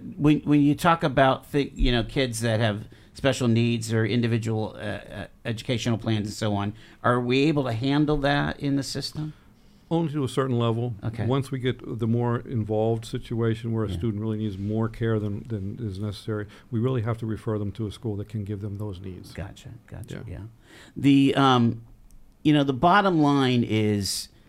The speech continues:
Speaker 1: again, uh, having that kid, having that student,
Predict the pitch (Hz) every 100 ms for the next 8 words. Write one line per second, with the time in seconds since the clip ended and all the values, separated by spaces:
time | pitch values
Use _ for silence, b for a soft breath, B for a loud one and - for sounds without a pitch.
0 | - 113 131 120 110 110 - _ 120 -
1 | - - 156 160 170 147 131 127 - -
2 | 147 131 123 - - _ _ _ - -
3 | 147 160 147 117 - 139 127 113 -